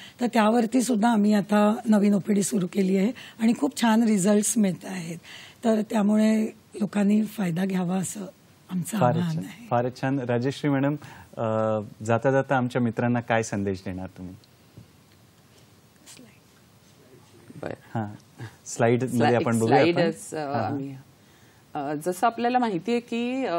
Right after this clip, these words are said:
Speaker 3: आपल्याला काहीही आजार झाला तर आपण पहिली धाव घेतो डॉक्टरकडे. अ, जसं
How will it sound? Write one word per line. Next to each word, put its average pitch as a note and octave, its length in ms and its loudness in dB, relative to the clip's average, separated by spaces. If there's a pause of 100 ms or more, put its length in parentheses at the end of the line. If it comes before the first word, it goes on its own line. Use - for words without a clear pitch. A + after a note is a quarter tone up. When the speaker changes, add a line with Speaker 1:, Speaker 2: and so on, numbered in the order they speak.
(100)
Speaker 3:
आपल्याला G3+ 340 -4
काहीही G#3 560 -2
आजार E3 380 0
झाला F3+ 300 -2
तर D#3 60 -4
आपण G3 180 -4
पहिली F#3+ 380 0
धाव G3 280 0
घेतो F#3+ 220 -2
डॉक्टरकडे. C3+ 640 -4 (640)
अ, C#3+ 260 -4 (640)
जसं G3+ 240 -2